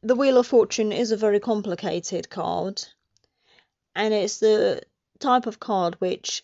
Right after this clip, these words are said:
when it comes up in a reading, it can actually overshadow, you know, some of the other cards, um, as well, because, because it is so powerful. And, but usually,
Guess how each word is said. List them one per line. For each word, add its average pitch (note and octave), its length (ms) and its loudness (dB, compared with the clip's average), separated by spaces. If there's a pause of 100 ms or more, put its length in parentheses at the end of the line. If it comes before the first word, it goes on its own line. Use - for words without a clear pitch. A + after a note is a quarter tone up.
(120)
when G3 160 -6
it A#2+ 60 -12
comes G3+ 200 -6
up - 140 -8
in G3+ 80 -4
a G3 100 -4
reading, F#3+ 520 -6
it G#3 280 -6
can G#3+ 140 -8
actually G#3 300 -4
overshadow, G#3 920 -4 (1080)
you G#3+ 100 -8
know, G3 120 0
some G#3+ 200 -2
of G#3 60 -2
the F#3+ 180 0
other G3+ 340 2
cards, F3+ 680 -6 (1300)
um, G3 220 0 (260)
as F#3+ 260 -6
well, F#3 480 -2 (480)
because, F#3+ 500 -4 (680)
because A3 220 -4
it G3 100 2
is G3 180 2
so G3 180 0
powerful. F#3 760 -2 (600)
And, G3+ 340 -4 (1200)
but A3 140 0
usually, F#3+ 720 0